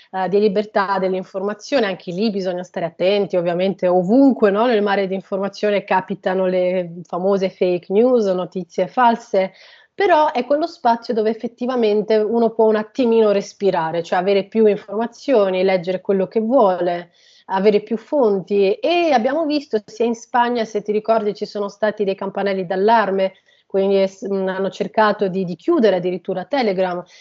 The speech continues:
Quindi insomma anche questa intervista secondo me, eh, rivelerà tante tante sorprese, però come sempre io dico, ecco, anche preoccupazioni, perché secondo me Telegram, come anche altri social, altre piattaforme,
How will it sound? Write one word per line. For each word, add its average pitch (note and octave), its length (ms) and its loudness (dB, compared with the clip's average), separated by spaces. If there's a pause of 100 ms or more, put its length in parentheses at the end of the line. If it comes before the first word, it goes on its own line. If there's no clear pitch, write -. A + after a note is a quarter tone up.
(160)
Quindi D#4 240 2
insomma C4+ 560 2
anche C4+ 300 0
questa C4+ 260 -4
intervista C4+ 640 -4
secondo A#3+ 460 -2
me, B3+ 320 0
eh, G#3 360 2
rivelerà A3+ 540 0
tante A#3 380 -2
tante G#3+ 340 -4
sorprese, G#3 840 -2
però A3+ 360 2
come A#3 220 -2
sempre A3 400 -2
io G3 40 -2
dico, F#3+ 260 -4
ecco, F#3+ 600 2
anche C4+ 540 0
preoccupazioni, G3+ 960 -2
perché F#3 260 -8
secondo G#3+ 400 -2
me G3+ 280 2 (480)
Telegram, A#3+ 480 4
come A3 200 0
anche A#3+ 320 -2
altri A3 300 -2
social, G#3+ 560 0
altre A3 220 -2
piattaforme, G3+ 1200 -2